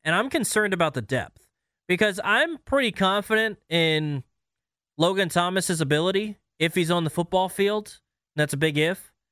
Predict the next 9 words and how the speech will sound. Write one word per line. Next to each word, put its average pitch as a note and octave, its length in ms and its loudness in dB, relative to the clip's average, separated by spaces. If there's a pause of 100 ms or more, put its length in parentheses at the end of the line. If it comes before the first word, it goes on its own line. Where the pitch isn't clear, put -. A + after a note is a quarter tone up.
(840)
I'm G3+ 160 0
pretty A3 220 2
confident G3 640 0
with D#3+ 240 -2
what F3 120 0
we've F3 200 0
seen F3+ 320 0
this E3 160 0
preseason. F#3 800 -2